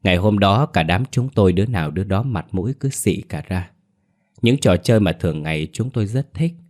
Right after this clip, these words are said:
mà giờ đây chúng tôi còn chẳng buồn động tới. Trời ngày một chuyển tối, cho đến khi nhá nhem tối, chúng tôi mới kéo nhau đứng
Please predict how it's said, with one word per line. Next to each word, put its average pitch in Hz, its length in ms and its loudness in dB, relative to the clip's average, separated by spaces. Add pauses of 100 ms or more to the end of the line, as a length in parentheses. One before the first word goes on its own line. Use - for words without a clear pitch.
(360)
mà 82 120 -4
giờ 76 180 -4
đây 85 280 0
chúng 110 160 -4
tôi 98 140 -4
còn - 220 -8
chẳng 78 300 -8
buồn 76 200 -8
động 80 300 -6
tới. 107 320 -4 (1700)
Trời 90 260 4
ngày 90 180 2
một 82 220 0
chuyển 80 280 0
tối, 117 400 0 (320)
cho 98 160 2
đến 98 180 2
khi 95 220 2
nhá 90 200 2
nhem 104 280 -2
tối, 107 460 -2
chúng 107 180 -4
tôi 95 160 0
mới 92 140 -2 (100)
kéo 92 160 -2
nhau 113 200 -4
đứng 87 180 -6